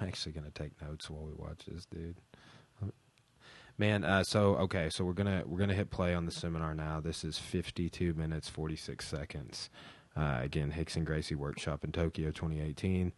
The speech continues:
If you haven't, uh, check out those Hawaii and Chicago seminars.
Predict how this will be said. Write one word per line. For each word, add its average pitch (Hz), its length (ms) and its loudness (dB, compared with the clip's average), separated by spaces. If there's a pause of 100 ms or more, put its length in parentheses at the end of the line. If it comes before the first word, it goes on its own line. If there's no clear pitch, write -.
(320)
If - 140 2
you 87 80 6
haven't, 92 520 4
uh, 78 280 2
check 90 320 0
out 87 240 2
those 85 320 2
Hawaii 85 500 2
and 78 140 -2
Chicago 90 420 0
seminars. 82 880 -2